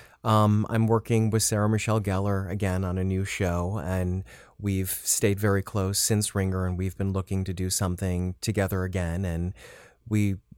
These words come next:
will be doing a new show, um, that's also about identity, but it has a social media slant, and it's what you purport to be on social media versus what you are behind closed doors. So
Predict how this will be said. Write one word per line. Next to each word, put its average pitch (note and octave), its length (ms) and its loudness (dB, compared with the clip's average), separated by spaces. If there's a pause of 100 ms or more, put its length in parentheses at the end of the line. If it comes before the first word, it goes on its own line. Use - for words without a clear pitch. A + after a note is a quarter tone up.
will B2+ 200 4
be A#2+ 160 2
doing G2 260 0
a F#2+ 40 0
new F#2 200 0
show, F2+ 640 0
um, F2 460 -2
that's A#2 180 2
also E3+ 280 2
about G#2 260 2
identity, F#2 800 -2
but F#2+ 260 0 (260)
it A2+ 120 0
has G#2+ 200 2
a A2+ 60 0
social G#2+ 380 2
media F2+ 340 2
slant, C2+ 680 -4 (100)
and G2 180 -2
it's F#2 240 -2
what G2 220 0
you F#2 500 0 (360)
purport A2+ 400 2
to A2+ 80 -2
be G#2+ 100 2
on G2+ 100 2
social G2+ 380 0
media G2 340 4
versus F2+ 440 -2
what F2 120 -2
you F#2 120 -4
are F2+ 120 0
behind E2+ 360 -2
closed E2 280 -4
doors. C#2+ 320 -4
So F#2 420 0